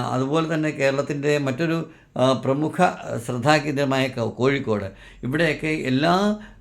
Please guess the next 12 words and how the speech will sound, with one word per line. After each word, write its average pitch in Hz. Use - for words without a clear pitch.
മേഖലകളിലുമുള്ള 156
പ്രശസ്തരായിട്ടുള്ള 127
സ്ത്രീകളാണെങ്കിലും 131
പുരുഷന്മാരാണെങ്കിലും 123
അവർ 117
ഇത്തരത്തിലുള്ള 143
ഒരു, 127
ഏഹ്, 123
സമ്പ്രദായം 156
അവർ 131
പിന്തുടർന്ന് 131
വരുന്നുണ്ട്. 123